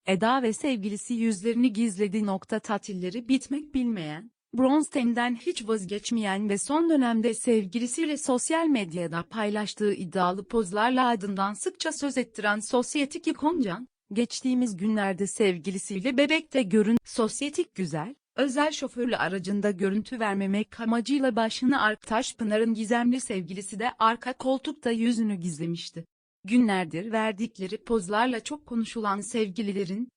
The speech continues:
bu kez yüzlerini saklama gereği duymasına anlam verilememiş. "Beş ay Mykonos'ta kalacağım." nokta, yazın en çok konuşulan ünlülerinden olan Eda Taşpınar,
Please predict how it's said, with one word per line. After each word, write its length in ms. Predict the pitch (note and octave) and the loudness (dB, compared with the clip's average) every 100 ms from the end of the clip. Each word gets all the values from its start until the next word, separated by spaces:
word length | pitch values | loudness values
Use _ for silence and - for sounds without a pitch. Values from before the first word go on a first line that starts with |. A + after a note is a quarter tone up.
| _ | _
bu 120 | F4+ F4+ | -6 -2
kez 320 | C#4+ A3 F#3+ | -2 -2 -2
yüzlerini 520 | G3+ F#3 G#3+ A3 B3 | -4 0 0 0 0
saklama 520 | - A3 - A3 G#3+ | -2 -6 -2 -2 -2
gereği 500 | G3 F#3+ F#3 A3+ A3 | -2 -2 -2 -4 -4
duymasına 580 | G3 G3+ F#3+ G3 F#3+ G#3+ - | -2 0 0 -2 -4 -4 -2
anlam 380 | A3 A3+ B3 | -2 0 0
verilememiş. 680 | G#3+ F3 F3+ F3 E3+ E3+ - - | 0 -2 -2 -2 -2 -2 -6 -2
"Beş 260 | D4+ D#4+ | -2 2
ay 100 | D#4 | 2
Mykonos'ta 720 | C4 A3+ - G#3+ G3+ - F#3+ | 2 2 0 -2 -2 0 0
kalacağım." 600 | F#3+ A#3 A#3 A#3 B3+ B3+ A#3 | 0 -4 -4 -2 0 2 2
nokta, 280 | G#3 - | 0 -2
yazın 380 | A#3 F#3+ D#3 F#3+ | 0 0 -4 -4
en 200 | A3+ A3+ | -4 -4
çok 260 | A3 C4 - | -4 -6 -4
konuşulan 540 | A3+ G#3 - G#3+ G#3 | -4 -4 -4 -2 0
ünlülerinden 720 | G#3 G3 F#3+ F3+ F3+ F#3 F3+ F3+ | 2 2 2 0 -2 0 -2 -2
olan 380 | E3+ F3+ G3+ | -2 -2 -2
Eda 300 | G#3 G#3+ B3 | -2 2 2
Taşpınar, 720 | C4+ C4+ C4 - G3+ F3 E3+ | 2 0 0 -2 -6 -6 -8